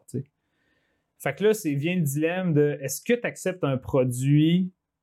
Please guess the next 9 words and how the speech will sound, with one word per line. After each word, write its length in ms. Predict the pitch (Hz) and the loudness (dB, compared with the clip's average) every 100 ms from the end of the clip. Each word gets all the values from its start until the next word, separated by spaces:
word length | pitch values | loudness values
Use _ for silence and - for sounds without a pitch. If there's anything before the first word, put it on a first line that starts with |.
| _ | _
qui 140 | - - | -10 4
fit 160 | 165 | 4
plus 420 | 156 _ 196 175 | 4 _ -4 0
ou 40 | 156 | 2
moins 260 | 147 151 | 2 2
bien 260 | 139 143 156 | 0 0 0
avec 280 | 127 131 - | 0 -4 -2
ton 180 | 123 120 | -2 0
branding 760 | 117 120 117 135 151 170 165 | -2 -2 0 0 0 -2 -4